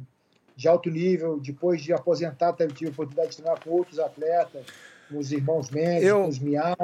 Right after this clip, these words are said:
Speaker 2: por exemplo, Zé, eu
Speaker 1: E
Speaker 2: explico assim, "Quem foi o cara mais duro que tu treinou?" Aí eu falo assim, "Quando?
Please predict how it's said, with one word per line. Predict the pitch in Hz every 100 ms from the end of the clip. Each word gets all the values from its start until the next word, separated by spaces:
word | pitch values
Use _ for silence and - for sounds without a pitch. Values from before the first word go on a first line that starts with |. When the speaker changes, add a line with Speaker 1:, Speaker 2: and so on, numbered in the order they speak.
| 170
Speaker 2:
por | 175
exemplo, | 202 190 185 160
Zé, | 143 156 160
eu | 190
Speaker 1:
E |
Speaker 2:
explico | 180 - 185 196 202
assim, | - 165
"Quem | 160 226 240
foi | 247
o |
cara | - 220
mais | 208 220 196
duro | 202 190
que | -
tu | 190
treinou?" | 170 175 156 123 98 - 117
Aí | 123
eu | 127
falo | 139
assim, | 131 - 110 98 _
"Quando? | - 180 160 117 95